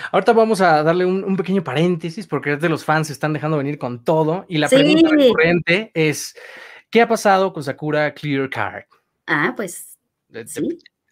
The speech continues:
Speaker 1: pues sí, eso es lo que ha pasado. Ahí está, ahí tienen su respuesta.
Speaker 2: Pandemia, pandemia.
Speaker 1: Pandemia, eso es lo que ha pasado.
Speaker 2: Pandemia.
Speaker 1: Entonces
Speaker 2: Porque está ahí, o sea, está ahí y está en la puerta y están sucediendo cosas, es,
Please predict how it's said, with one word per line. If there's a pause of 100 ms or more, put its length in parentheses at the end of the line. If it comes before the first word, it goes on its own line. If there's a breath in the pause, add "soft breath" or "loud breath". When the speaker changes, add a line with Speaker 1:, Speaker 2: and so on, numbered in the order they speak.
(200)
Speaker 1:
pues
sí,
eso
es
lo
que
ha
pasado.
Ahí
está,
ahí
tienen
su
respuesta.
Speaker 2:
Pandemia, (340)
pandemia.
Speaker 1:
Pandemia,
eso
es
lo
que
ha
pasado. (540)
Speaker 2:
Pandemia.
Speaker 1:
Entonces
Speaker 2:
Porque
está
ahí,
o
sea,
está
ahí
y
está
en
la
puerta
y
están
sucediendo
cosas, (480 loud breath)
es,